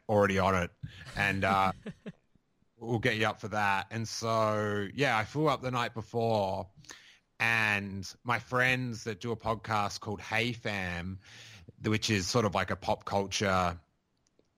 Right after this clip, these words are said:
Speaker 1: podcast, really funny, like, sort of quite, um,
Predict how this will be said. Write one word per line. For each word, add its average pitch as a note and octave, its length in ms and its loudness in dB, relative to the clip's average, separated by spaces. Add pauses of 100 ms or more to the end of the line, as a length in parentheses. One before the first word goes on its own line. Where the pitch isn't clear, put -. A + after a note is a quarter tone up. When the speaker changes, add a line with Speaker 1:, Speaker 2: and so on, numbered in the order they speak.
Speaker 1:
podcast, F2 540 0
really D#3+ 180 4
funny, G2 420 -2
like, A2 200 -2
sort C#3 180 2
of G2+ 160 0 (220)
quite, G2 440 0 (1040)
um, F2+ 720 -2